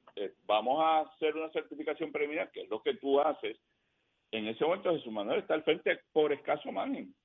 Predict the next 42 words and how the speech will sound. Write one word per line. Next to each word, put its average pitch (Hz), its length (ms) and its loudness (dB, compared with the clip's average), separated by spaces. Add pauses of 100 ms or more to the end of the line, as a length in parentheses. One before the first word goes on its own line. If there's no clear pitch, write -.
(440)
Pues 135 160 0
tú 139 100 4
haces, 151 200 2
y 160 80 0
si 175 120 -4
hubiese 165 300 2
sido 214 160 2
al 208 100 2
revés 208 240 0
también, 185 640 -4
por 120 160 0
Luis 127 160 0
Javier, 180 320 4
tú 123 100 0
haces 165 260 0 (100)
eso 165 260 0
y 220 80 -6 (140)
cierras. 123 500 0 (680)
Lo 117 180 4
que 113 100 0
no 123 160 2
puede 175 200 4
es 202 60 -2
que - 140 -2
cuando 107 300 2
se - 120 -2
van 104 120 2
los 139 140 2
representantes 151 520 0
decir, 123 280 -4
bueno, 165 200 0
yo 123 120 -4
quiero 151 160 2
abrir 156 160 2
un 156 60 -4
maletín. 120 460 -2
Pues 95 140 -8
no, 90 400 -2
no 214 100 -4
lo 180 120 -4
puedes 170 240 -2
tocar. 165 360 -2